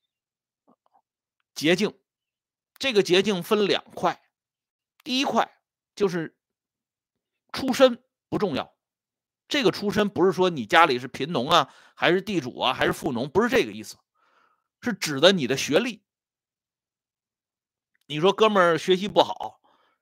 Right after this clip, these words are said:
就是个初中文化，甚至小学文化，没事儿，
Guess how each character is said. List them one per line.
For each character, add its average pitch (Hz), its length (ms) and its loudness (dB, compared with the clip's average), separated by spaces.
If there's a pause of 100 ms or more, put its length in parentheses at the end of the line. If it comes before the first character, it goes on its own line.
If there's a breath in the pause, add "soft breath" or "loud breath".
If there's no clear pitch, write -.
(180)
就 190 160 4
是 170 80 0
个 160 100 6
初 240 240 -6
中 196 180 0
文 131 180 0
化， - 180 0
甚 202 180 -2
至 151 120 -2
小 - 240 -4
学 151 120 4
文 135 160 6
化， 107 200 -6 (180)
没 135 140 -10
事 156 100 -14
儿， 127 100 -20